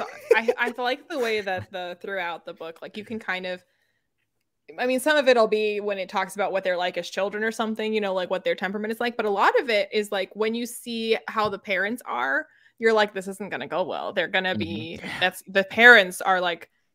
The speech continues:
Speaker 1: um, fos-, uh, sowing the seeds of, like, discord, like,
Speaker 2: Yeah.
Speaker 1: especially, like, with, like, before the Dance of Dragons, you're like, the way, like, Viserys does not, ignores this, like, Shakespearean drama that is brewing between, like,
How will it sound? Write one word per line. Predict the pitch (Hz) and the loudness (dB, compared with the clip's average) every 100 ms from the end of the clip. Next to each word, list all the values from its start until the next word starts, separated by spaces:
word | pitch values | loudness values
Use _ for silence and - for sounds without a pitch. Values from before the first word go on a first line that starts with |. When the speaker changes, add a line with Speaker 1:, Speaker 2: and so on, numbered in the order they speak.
| _ | _
Speaker 1:
um, | 190 165 120 214 | -6 -6 -8 -10
fos-, | 180 165 185 - | -6 -6 -6 -12
uh, | 175 170 117 92 - | -10 -8 -10 -12 -16
sowing | - 196 180 170 | -6 -4 -4 -6
the | 170 | -10
seeds | - 165 147 151 - | -8 -6 -4 -6 -10
of, | 180 | -8
like, | 170 165 | -10 -8
discord, | 170 165 - - 101 82 - - | -6 -8 -10 -10 -8 -8 -10 -4
like, | 185 - | -4 -2
Speaker 2:
Yeah. | 175 | -2
Speaker 1:
especially, | 170 302 330 | 2 2 2
like, | 240 208 | 2 2
with, | 196 175 | 0 0
like, | 180 | -2
before | 185 175 185 | -2 0 0
the | 180 | 2
Dance | 175 170 170 | -2 -4 -4
of | |
Dragons, | 170 214 214 185 | 0 2 0 -2
you're | 190 | 0
like, | 180 180 _ _ _ - | 0 -2 _ _ _ 0
the | 208 | 4
way, | 214 240 269 285 | 8 8 8 8
like, | 226 214 | 4 2
Viserys | 202 202 208 208 202 | -2 0 4 4 4
does | - 202 202 | 4 4 4
not, | 208 - | 0 0
ignores | 214 180 208 220 180 160 165 - _ _ - | -4 -2 2 4 4 2 -2 -10 _ _ 2
this, | 214 247 | 4 6
like, | 269 - | 2 4
Shakespearean | 226 196 - 233 220 240 233 208 | 2 2 0 4 6 8 8 4
drama | 202 190 202 196 185 | 2 4 4 4 2
that | 175 175 | 0 0
is | 180 | -2
brewing | - 214 214 156 180 | 0 4 4 2 -4
between, | 190 - 185 185 185 | -8 -4 -4 -4 -6
like, | 170 165 - | -6 -6 -10